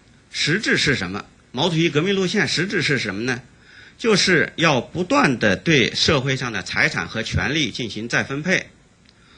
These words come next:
通过很多次的这种财产和权利的再分配，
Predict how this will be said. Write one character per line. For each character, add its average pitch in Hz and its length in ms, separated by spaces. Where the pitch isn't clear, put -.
通 208 220
过 190 320
很 113 300
多 170 160
次 185 180
的 104 100
这 135 160
种 98 220
财 127 240
产 92 180
和 113 140
权 110 240
利 135 100
的 113 80
再 123 220
分 135 180
配， 170 260